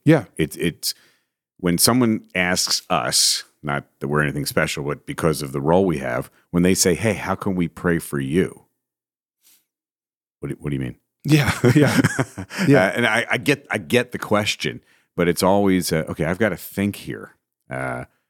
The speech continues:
Speaker 2: how much can I say?
Speaker 1: Yes.
Speaker 2: <laughs> What can I, what can I give?
Speaker 1: How
Speaker 2: Do I
Speaker 1: vulnerable can I be with you?
Speaker 2: Or
Speaker 1: Yeah.
Speaker 2: am I just gonna be transparent?"
Speaker 1: Yeah.
Speaker 2: And so it, it's easy to get into this, "Hey, no, we're, we're the ones that help."
Speaker 1: Yes.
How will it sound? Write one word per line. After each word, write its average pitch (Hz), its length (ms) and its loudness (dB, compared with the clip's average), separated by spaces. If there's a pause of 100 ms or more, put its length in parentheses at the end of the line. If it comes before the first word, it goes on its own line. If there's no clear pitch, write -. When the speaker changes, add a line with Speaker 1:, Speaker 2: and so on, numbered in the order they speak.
(300)
Speaker 2:
how 90 160 0
much 92 300 2
can 78 180 0
I 67 80 -4
say? 67 400 -6 (120)
Speaker 1:
Yes. 127 540 0
Speaker 2:
<laughs> - 40 -14
What 82 180 2
can 92 140 0
I, 90 180 0 (120)
what 85 200 0
can 104 140 0
I 92 120 0
give? 80 640 0 (180)
Speaker 1:
How 123 100 2
Speaker 2:
Do 98 100 4
I - 20 6
Speaker 1:
vulnerable 127 320 4
can 117 160 0
I 110 80 -2
be 107 180 -4
with 101 160 -6
you? 101 220 -16 (140)
Speaker 2:
Or 95 140 2
Speaker 1:
Yeah. 76 40 2
Speaker 2:
am 76 120 0
I 76 80 0
just 73 220 -4
gonna 80 120 -2
be 71 80 -2
transparent?" 78 760 0
Speaker 1:
Yeah. 107 240 -4 (160)
Speaker 2:
And 73 380 -4 (200)
so 87 440 2 (420)
it, 92 220 -2
it's 95 240 0
easy 110 340 4
to 87 80 0
get 87 220 2
into 87 200 2
this, 80 240 0
"Hey, 90 220 0 (160)
no, 85 140 -4
we're, 95 300 -2
we're 104 340 2
the 82 120 -2
ones 67 360 -8
that 62 140 -10
help." - 220 -16 (260)
Speaker 1:
Yes. 123 440 -2